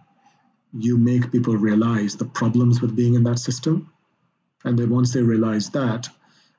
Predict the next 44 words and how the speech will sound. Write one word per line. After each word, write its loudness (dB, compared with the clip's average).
then 0
people 0
slowly 0
start -4
to -4
move 0
further -2
away 0
from -6
that -8
system. -8
And 2
they 2
don't 2
necessarily 0
do 0
it -4
tomorrow, 0
and 0
they 0
don't 0
do 0
it -4
in -4
a -4
year's -2
time, -2
but -2
they 0
start -2
trying 0
to 2
reduce 0
their 0
reliance 0
on -4
that -4
system. -6
And -6
the -4
more 0
they 2
do 2
that, -8